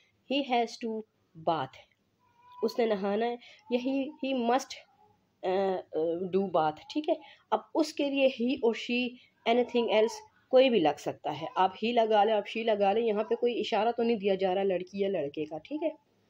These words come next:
असलम ने जल्दी घर जाना है, अब ये सिंगुलर नेम है, ठीक है, सिंगल है,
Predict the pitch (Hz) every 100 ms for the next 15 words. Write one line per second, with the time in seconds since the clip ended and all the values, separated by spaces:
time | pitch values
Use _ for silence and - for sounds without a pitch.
0 | _ _ _ _ - 247 320 311 285 269
1 | 208 185 220 202 175 160 156 131 117 -
2 | 131 _ _ _ 202 247 247 - 254 254
3 | 262 262 254 _ - 202 202 196 214 220
4 | 208 202 262 262 262 - 240 240 247 240